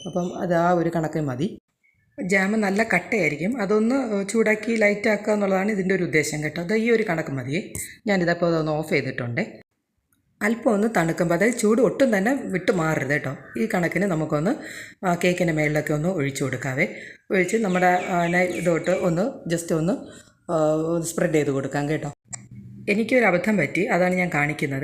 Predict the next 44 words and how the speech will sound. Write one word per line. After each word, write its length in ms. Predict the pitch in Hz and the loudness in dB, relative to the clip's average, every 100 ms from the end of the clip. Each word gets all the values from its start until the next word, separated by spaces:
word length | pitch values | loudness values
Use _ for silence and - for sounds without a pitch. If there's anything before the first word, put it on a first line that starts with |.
| 180 | -4
കാരണം 180 | 190 175 | -2 0
എന്ന് 100 | 175 | 0
വെച്ചാൽ 140 | 214 | -2
കാൽ 200 | 175 165 | 0 0
കപ്പ് 260 | 185 214 208 | 0 -2 0
കൊണ്ട് 180 | 185 185 | 0 0
തികയില്ലായിരുന്നു. 720 | 175 143 165 160 135 131 160 262 | 0 2 0 0 -2 -4 -6 -6
അപ്പം 200 | - 175 | -6 -6
ഞാൻ 120 | 165 | -2
വീണ്ടും 280 | 170 185 190 | 0 0 0
ഒരു 160 | 160 214 - - - - | 2 0 -2 -12 -16 -4
കാൽ 160 | 175 170 | -2 0
കപ്പ് 200 | 180 170 | 0 0
കൂടെ 160 | 160 | 2
എടുത്ത് 220 | 160 147 214 | 2 2 0
വീണ്ടും 280 | 175 165 165 | 0 0 0
രണ്ടാമത്തെ 320 | 151 170 160 | 0 0 -2
സെറ്റ് 260 | - 143 | -2 -2
ഞാൻ 160 | 151 147 | 0 0
റെഡിയാക്കുകയാണ് 560 | 135 139 139 - 139 139 | 0 0 -2 -2 -2 -2
കേട്ടോ. 140 | 139 | -4
അപ്പോൾ 120 | 135 | -4
ഇത് 100 | 147 151 | -2 2
വേണമെങ്കിൽ 300 | 156 180 185 | 2 2 0
നമുക്ക് 240 | 180 180 226 - - - - 202 | -2 0 -2 -4 -14 -18 -4 0
എഡിറ്റ് 200 | 202 196 | 0 4
ചെയ്ത് 180 | 214 208 | 4 4
കളയാം, 280 | 185 156 160 | 2 2 -2
പക്ഷേ 220 | 165 180 170 | 0 0 2
വേണ്ട, 220 | 170 151 | 2 2
നിങ്ങൾക്ക് 300 | 156 160 165 180 | 0 0 0 2
അത് 80 | 175 | 2
കറക്റ്റായിട്ട് 440 | 165 156 202 180 | -2 0 0 2
അറിയാൻ 160 | 156 165 | 0 0
വേണ്ടിയാണ്. 260 | 147 143 147 | 0 -2 -2
ശരിക്കും 260 | 170 175 180 | -2 0 0
പറഞ്ഞാൽ 220 | 160 190 | 0 0
ജാം 300 | 156 156 160 | 2 2 0
അപ്പം 160 | - 175 | 0 0
അര 140 | 151 | 0
കപ്പ് 300 | 180 147 156 | 0 0 0
തന്നെ 220 | 143 147 | 0 0
വേണ്ടി 300 | 165 139 | 0 -2
വരും. 80 | 139 | -2